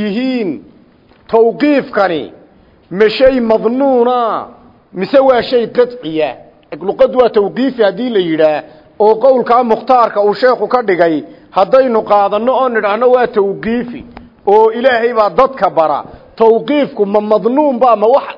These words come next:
malamale ku jiraa, mise waa wax yaqiin ah oo qadci ah weeyi?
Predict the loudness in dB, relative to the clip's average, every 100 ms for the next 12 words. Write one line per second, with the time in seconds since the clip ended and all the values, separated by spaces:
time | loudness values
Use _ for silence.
0 | -20 -20 -8 2 4 4 4 4 4 0
1 | -4 0 2 4 2 -2 -12 -14 -8 0
2 | 2 4 2 -2 0 -2 0 -2 0 0
3 | 4 2 2 0 0 -2 0 0 -2 -4
4 | -12